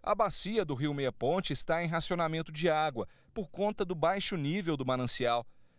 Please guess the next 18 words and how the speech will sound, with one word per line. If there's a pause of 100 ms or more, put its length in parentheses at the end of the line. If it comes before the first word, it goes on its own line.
(120)
Pelo
sistema, (200)
qualquer
um
também
vai
poder
ter
acesso (240)
à
situação
do
rio. (400)
Repare
que
a
linha
verde